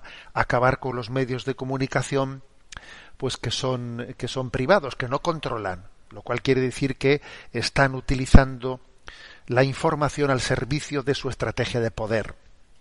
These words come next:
Otro, otra cosa que también triste, que también se comprueba, ¿eh?, en, en otro tipo de sociedades, es que sí existe libertad, ¿eh?, libertad, eh,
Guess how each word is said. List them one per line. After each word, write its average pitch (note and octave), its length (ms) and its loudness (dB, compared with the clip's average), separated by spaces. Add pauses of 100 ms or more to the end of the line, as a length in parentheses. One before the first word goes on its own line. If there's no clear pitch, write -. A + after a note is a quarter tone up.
(1040)
Otro, C#3 680 0
otra C#3 200 -6
cosa C#3+ 200 0
que A#2+ 60 2
también C3+ 360 -2
triste, D#3+ 460 2
que - 80 -4
también A#2 260 -4
se C3+ 160 -2
comprueba, C3 680 -4 (200)
¿eh?, F3 160 -8 (720)
en, A2 160 -2 (160)
en C3+ 120 0
otro C#3 220 -2
tipo C3+ 280 -2
de A#2+ 100 0
sociedades, D3+ 800 2
es - 160 -2
que C3+ 140 0
sí E3 320 4
existe B2+ 560 2
libertad, B2 600 0 (180)
¿eh?, C#3 240 -8 (100)
libertad, A#2+ 640 0 (120)
eh, A#2+ 260 -2